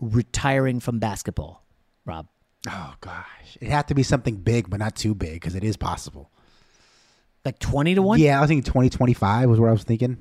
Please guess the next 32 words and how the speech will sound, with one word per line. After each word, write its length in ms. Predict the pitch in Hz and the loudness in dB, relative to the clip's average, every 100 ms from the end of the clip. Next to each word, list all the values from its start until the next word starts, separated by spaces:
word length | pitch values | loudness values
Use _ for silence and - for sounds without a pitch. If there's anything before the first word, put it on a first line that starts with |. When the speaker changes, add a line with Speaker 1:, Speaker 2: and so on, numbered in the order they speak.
| - | -6
Speaker 2:
That 80 | 98 | -4
was 100 | 104 | -2
my 80 | 98 | 0
head. 220 | 104 110 - - - _ _ _ _ _ _ _ _ _ _ _ _ _ _ _ _ - | -2 -4 -14 -20 -20 _ _ _ _ _ _ _ _ _ _ _ _ _ _ _ _ 0
And 80 | 127 | 6
I 40 | |
wouldn't 200 | 139 156 | 6 6
feel 120 | 139 | 4
good 160 | 123 131 | 6 6
about 260 | 120 113 104 | 6 6 4
it, 80 | |
'cause 140 | - 113 | 4 4
I 80 | 120 | 2
<laughs> 60 | |
think 180 | - 175 | 2 2
that, 140 | 127 | 2
that 260 | - 170 - | 2 0 4
is, 160 | 165 - 147 _ | 2 2 -4 _
I 100 | 139 | -2
think 220 | 156 185 160 | 2 2 2
it's 120 | 139 | 2
more 200 | 143 143 | 2 4
likely 300 | 131 - 131 | 2 2 2
he 80 | 127 | 4
retires 480 | 117 - 113 110 | 2 0 0 0
than 100 | 104 | 0
he 40 | 101 | 0
ends 100 | 104 | 0
up 80 | 98 | -2
with 100 | 90 | -4
the 60 | |
Clippers. 420 | - 98 87 85 | -6 -8 -6 -6